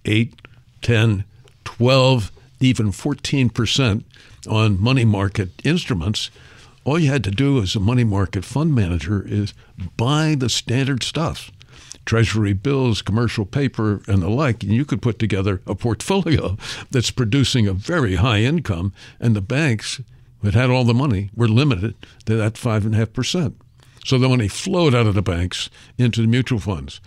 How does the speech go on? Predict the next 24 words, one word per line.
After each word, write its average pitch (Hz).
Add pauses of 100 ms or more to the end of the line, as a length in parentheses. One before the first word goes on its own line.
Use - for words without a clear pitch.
(360)
and 127
Vanguard 131
made 117
itself 110 (300)
obvious 135
choice - (420)
by 101
having 107
slightly 131
lower 113
fees, 107
and 104
then 98
lower 127
fees, 110
and 101
then 98
lower 123
fees 104
as 101
their 95
assets 104
built 110
up. 135